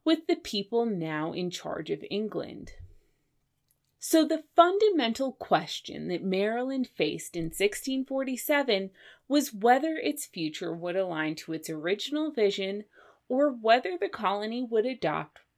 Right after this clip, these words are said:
what was essentially a more New England-style approach to everything. The original vision for the colony had been held up by effective leadership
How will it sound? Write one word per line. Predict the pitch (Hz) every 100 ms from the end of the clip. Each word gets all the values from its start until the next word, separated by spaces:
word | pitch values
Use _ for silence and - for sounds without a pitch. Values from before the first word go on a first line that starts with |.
| _ _
what | 240 247 -
was | 254 247 -
essentially | 240 - 294 277 233 190 190
a | 180
more | 185 185 185 185 - _ _ -
New | 185 196 202
England-style | 226 233 196 170 170 - - 147 147 156
approach | 156 - 170 - - -
to | - -
everything. | 180 180 170 156 - - - - _ _ _ _ _ _ _ _ _ _ _ _ _ _ _ _
The | 254 -
original | 240 226 233 233 240 233 226 220 _ _ _ 160
vision | 151 190 196 185 180 175
for | - 175
the | 175
colony | - 165 156 156 156 156
had | 180
been | 202 202
held | - 208 214 214
up | 190 220 -
by | 170 170 196
effective | 190 - - 190 - 240 202 165
leadership | 175 220 202 - 160 -